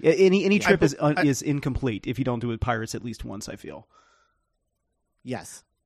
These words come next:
Speaker 2: I think on your show, you've talked about how everyone that goes to, that goes to Disneyland either has Haunted Mansion or Pirates as their favorite ride.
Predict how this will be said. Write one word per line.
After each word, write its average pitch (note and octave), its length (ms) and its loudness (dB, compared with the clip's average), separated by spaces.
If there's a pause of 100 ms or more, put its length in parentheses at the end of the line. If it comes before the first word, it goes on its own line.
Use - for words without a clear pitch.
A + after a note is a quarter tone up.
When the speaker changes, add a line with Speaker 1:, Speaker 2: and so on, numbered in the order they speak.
(320)
Speaker 2:
I D3+ 100 -4
think A3 240 -6
on D#3+ 200 0
your D3 180 -2
show, C#3 440 0
you've A#2+ 220 -8
talked B2 260 -4
about A#2+ 220 -6
how A2+ 520 -8
everyone C3 880 -6 (360)
that B2+ 180 -6
goes C3 260 -2
to, B2 260 -14 (360)
that C3+ 140 -2
goes C#3 280 -2
to C3 120 -6
Disneyland A#2 640 -8
either B2 320 -6
has A2+ 400 -6 (180)
Haunted C#3 360 -2
Mansion C3+ 460 -6
or B2 180 -6
Pirates A#2 520 -8
as G#2+ 120 -12
their G#2+ 120 -10
favorite A2+ 360 -14
ride. A#2 400 -16